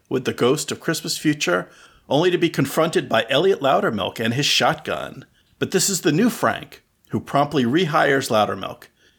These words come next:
Elliot is confused, but is dragged by Frank down to the live Scrooge set,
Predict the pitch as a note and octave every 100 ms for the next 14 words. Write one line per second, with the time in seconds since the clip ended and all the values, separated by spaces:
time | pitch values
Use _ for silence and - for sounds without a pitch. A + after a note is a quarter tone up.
0 | _ - A#2+ G#2+ G2 G2 - F2 E3+ F#3
1 | - D#4+ - - A#2 A2 - B2 D3 G#3
2 | - E3+ C#3+ D#3 E3 F3+ - C3 C#3+ D#3
3 | B2 A#2 G#2+ A2 D3+ E3 - D#3 F3+ -
4 | - F#3 - -